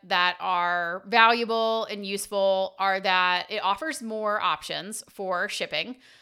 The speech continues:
So one thing that I think is really important to compare, um, is shipping rates for U P S versus U S P S.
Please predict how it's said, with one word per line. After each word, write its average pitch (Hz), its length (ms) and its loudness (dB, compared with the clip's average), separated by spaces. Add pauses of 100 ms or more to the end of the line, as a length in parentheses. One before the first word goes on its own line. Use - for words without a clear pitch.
(120)
So 208 680 2
one 214 240 -2
thing 247 440 -4
that 214 120 0
I 196 100 0
think 202 200 -8
is 196 160 -10
really 202 400 -6
important 226 440 -4
to 247 100 -8
compare, 208 840 -4
um, 190 580 -2
is 185 500 -4
shipping 226 380 -6
rates 214 300 -2
for 208 120 -8
U 196 200 -10
P 208 160 -6
S 190 240 -2
versus 190 880 -4
U 185 240 -6
S 196 260 0
P 170 180 -8
S. 185 400 -4